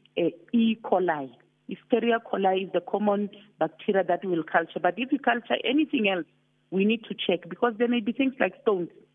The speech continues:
kidney stones, for instance, or bladder diverticuli or tumors.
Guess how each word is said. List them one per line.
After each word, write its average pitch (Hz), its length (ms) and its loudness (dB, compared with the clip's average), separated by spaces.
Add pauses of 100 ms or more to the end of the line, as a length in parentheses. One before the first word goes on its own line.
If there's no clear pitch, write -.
(180)
kidney 196 380 0
stones, 170 240 -2 (420)
for 170 160 2
instance, 165 460 -4
or 156 340 0 (440)
bladder 190 260 2
diverticuli 165 920 -2
or 190 160 2 (180)
tumors. 208 320 2